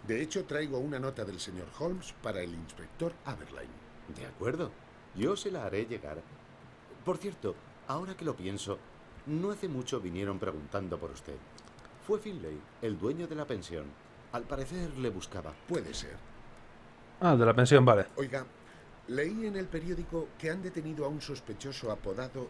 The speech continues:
Speaker 1: Delantal de Cuero.
Speaker 2: No se crea todo lo que dicen en la prensa, amigo.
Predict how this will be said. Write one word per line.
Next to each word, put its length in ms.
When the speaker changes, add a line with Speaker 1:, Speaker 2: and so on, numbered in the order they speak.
Speaker 1:
Delantal 580
de 100
Cuero. 300
Speaker 2:
No 200
se 180
crea 360
todo 260
lo 140
que 80
dicen 320
en 120
la 100
prensa, 440
amigo. 320